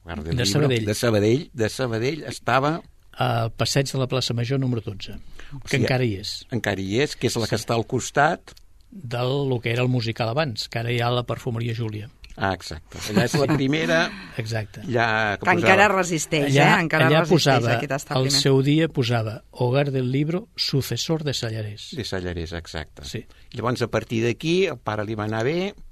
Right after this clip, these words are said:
Speaker 2: Exacte. I llavors, a l'any mil nou-cents seixanta-set, com que allò s'havia quedat petit i era,
Speaker 3: Mhm.
Speaker 2: i no hi havia manera d'ampliar-ho, es va traslladar a la cantonada, una mica més amunt, davant del Banc de Santander, que hi ha,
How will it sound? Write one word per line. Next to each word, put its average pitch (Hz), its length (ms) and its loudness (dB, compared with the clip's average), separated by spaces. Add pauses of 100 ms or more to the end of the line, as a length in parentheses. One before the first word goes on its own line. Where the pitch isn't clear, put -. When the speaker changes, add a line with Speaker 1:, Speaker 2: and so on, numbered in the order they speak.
(120)
Speaker 2:
Exacte. 113 540 -10 (400)
I 127 220 -2
llavors, 117 280 -2
a 127 80 0
l'any 127 380 0 (180)
mil 123 280 0
nou-cents 120 360 -2
seixanta-set, 135 800 -4 (240)
com 107 200 -8
que - 100 -8
allò 117 140 -4
s'havia 120 320 -2
quedat 120 260 -6
petit 143 380 -8
i 160 60 -4
era, 151 120 -6
Speaker 3:
Mhm. 240 100 -12 (420)
Speaker 2:
i - 80 -12
no 117 80 -6
hi - 20 -6
havia 117 200 0
manera 120 300 -2
d'ampliar-ho, 123 720 -2 (800)
es 113 200 -6
va 127 100 2
traslladar 123 400 -2
a 123 40 2
la 123 100 -2
cantonada, 123 800 -2 (380)
una 113 100 -8
mica 117 200 -8
més 113 160 -6
amunt, 135 200 0
davant 120 240 -2
del 113 120 -2
Banc 113 160 -4
de 113 80 -6
Santander, 123 560 -4 (720)
que - 140 -4
hi 113 120 -2
ha, 110 680 -4